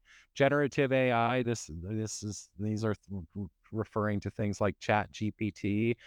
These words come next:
Um, and it seems like generative A I is getting a lot more of the popular interests and discussion lately.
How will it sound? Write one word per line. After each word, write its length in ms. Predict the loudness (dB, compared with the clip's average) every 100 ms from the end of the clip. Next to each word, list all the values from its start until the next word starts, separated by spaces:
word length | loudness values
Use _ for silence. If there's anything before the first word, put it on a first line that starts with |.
| -20 -20 -4
Um, 360 | 0 2 2 0
and 300 | 0 0 0
it 140 | -4
seems 320 | -4 -2 0 2
like 200 | 0 -2 _ _ _
generative 500 | -2 0 0 0 0
A 160 | 2 2
I 240 | 2 2
is 160 | 2 -2
getting 260 | -4 -4 -2
a 60 |
lot 300 | 0 0 -2 -4
more 360 | -4 -2 0
of 140 | 0 -2
the 100 | -6
popular 560 | -2 -4 0 -2 0 -4 -4
interests 580 | -6 -4 -4 -4 -6
and 100 | -4
discussion 540 | -4 -4 -4 -4 -2 -2
lately. 400 | -2 0 -2